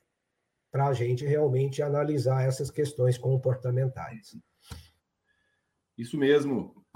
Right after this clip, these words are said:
Speaker 2: muito bem. É isso, é isso sim, inclusive falamos em outros programas. É uma questão, inclusive, de exercício. Você tem que exercitar. Você pode exercitar o bem e exercitar o mal, né? No caso aí, o exercitar é que nem um, um,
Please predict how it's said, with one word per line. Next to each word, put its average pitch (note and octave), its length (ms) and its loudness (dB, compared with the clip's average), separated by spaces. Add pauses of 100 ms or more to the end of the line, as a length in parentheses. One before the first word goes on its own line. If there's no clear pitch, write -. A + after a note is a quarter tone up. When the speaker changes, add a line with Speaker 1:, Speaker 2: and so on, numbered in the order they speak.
Speaker 2:
muito B2+ 200 -6
bem. C3 580 -2
É A#2+ 100 2
isso, G3+ 420 0
é D#3 140 2
isso A#3 220 0
sim, - 460 -2
inclusive G3 420 0
falamos G3 360 4
em E3+ 80 2
outros D#3+ 320 0
programas. C#3+ 640 -2 (840)
É B2+ 60 0
uma D#3+ 140 2
questão, F3+ 360 2
inclusive, F#3 380 -2
de G3 180 -2
exercício. G3+ 840 2
Você A#2 160 -6
tem D#3+ 160 -2
que E3 80 0
exercitar. C#3+ 840 2
Você C#3 120 -4
pode D#3 220 0
exercitar D3+ 480 0
o C3 100 0
bem F3+ 320 2 (380)
e D#3 80 4
exercitar F3 680 6
o A3+ 60 4
mal, A3 460 4 (300)
né? C#3+ 140 4
No C#3+ 140 2
caso D3+ 340 6
aí, C#3+ 200 6
o D3+ 100 6
exercitar C#3 720 2
é D#3+ 60 2
que - 100 -6
nem D#3 100 0
um, A3+ 160 0
um, F3 640 -4